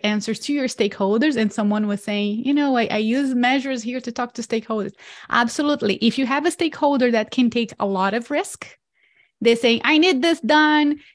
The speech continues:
Uh, can you hit this date? We can, you know, we're, we're okay if we miss the mark a little bit." You can talk about these days here. "Okay, I think we can plan this for being done. It, it's done in two weeks.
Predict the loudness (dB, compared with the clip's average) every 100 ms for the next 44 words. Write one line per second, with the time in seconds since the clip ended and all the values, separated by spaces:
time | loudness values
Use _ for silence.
0 | _ -10 -10 -4 2 2 2 0 -4 -2
1 | -6 -2 2 4 4 2 0 -4 -12 -6
2 | 0 0 2 2 4 4 4 2 2 2
3 | 2 0 0 -2 -2 -6 -2 0 0 0
4 | -4 -4 -6 -4 0 0 0 -2 0 2
5 | 0 0 -2 0 0 0 -2 -6 -20 -4
6 | -2 2 2 2 0 0 0 0 0 0
7 | 2 2 0 -4 -4 0 -2 0 -2 -2
8 | -2 -2 0 0 2 2 0 -4 -6 -6
9 | -12 _ -6 0 2 4 2 2 0 0
10 | -4 -4 -2 2 6 6 4 2 0 0
11 | -4 -8 -20 -20